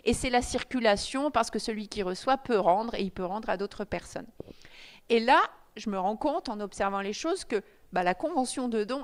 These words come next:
elle ressemble quand même pas mal à un contrat. Que du coup, le supermarché qu'il donne, il donne parce qu'il sait ce qu'il va avoir en retour. Il est au courant de la défiscalisation et c'est même ce qui l'incite à donner. Donc il donne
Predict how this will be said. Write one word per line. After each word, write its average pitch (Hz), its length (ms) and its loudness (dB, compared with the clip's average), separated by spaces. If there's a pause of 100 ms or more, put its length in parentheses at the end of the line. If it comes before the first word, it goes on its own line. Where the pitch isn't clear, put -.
(120)
elle 196 160 4
ressemble 202 460 -4
quand 262 160 2
même 277 180 2
pas 302 280 4
mal 330 220 2
à 247 80 0
un 214 120 -4
contrat. - 500 -2 (640)
Que 240 400 2
du 226 180 -4
coup, 320 220 0
le 254 100 0
supermarché 247 800 0
qu'il 202 320 -12
donne, 285 240 4 (220)
il 202 180 -6
donne 294 300 4
parce 214 240 2
qu'il - 160 -10
sait - 260 -2
ce 294 140 -2
qu'il 214 240 -6
va 240 140 8
avoir 226 260 4
en 185 100 0
retour. 254 540 0
Il 208 140 -6
est 185 40 -2
au 190 100 -2
courant 269 440 -2
de 220 100 -2
la 202 140 2
défiscalisation 202 1000 -2 (260)
et 226 80 2
c'est 269 180 -2
même 320 180 2
ce 285 140 -4
qui - 180 -4
l'incite 214 520 -4
à 208 120 4
donner. 190 340 -2 (280)
Donc 220 200 -4
il 185 180 -8
donne 247 220 4